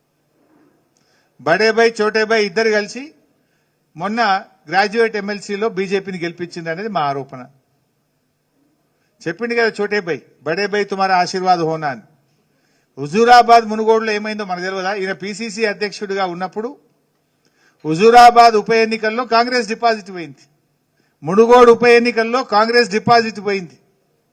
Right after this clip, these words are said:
అంటే నువ్వు అమ్ముడు పోవుడు, అమ్ముడు పోవుడు నీకు అలవాటు ఉంది. నీలాగా అందరూ అట్లా చేస్తారనుకుంటే అది పొరపాటు. ఆ చరిత్ర నీకున్నది రేవంత్ రెడ్డి గారు. ఇప్పటికైనా అటువంటి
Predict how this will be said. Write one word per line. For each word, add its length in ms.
అంటే 100
నువ్వు 220
అమ్ముడు 280
పోవుడు, 360
అమ్ముడు 260
పోవుడు 200
నీకు 220
అలవాటు 360
ఉంది. 240
నీలాగా 720
అందరూ 600
అట్లా 200
చేస్తారనుకుంటే 1160
అది 140
పొరపాటు. 540
ఆ 100
చరిత్ర 280
నీకున్నది 460
రేవంత్ 280
రెడ్డి 160
గారు. 360
ఇప్పటికైనా 800
అటువంటి 640